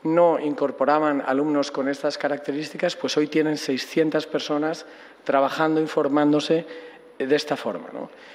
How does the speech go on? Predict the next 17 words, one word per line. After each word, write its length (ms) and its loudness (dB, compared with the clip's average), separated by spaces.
Y 120 0
muchos, 520 2
pues, 160 -6
haciendo 300 0
programas 480 2
transnacionales, 840 0
formándose 440 -2
en 80 0
España, 400 0
en 80 2
Alemania, 640 0
con 160 -4
el 100 -4
doble 220 0
idioma 320 0
que 120 -6
pueden, 340 0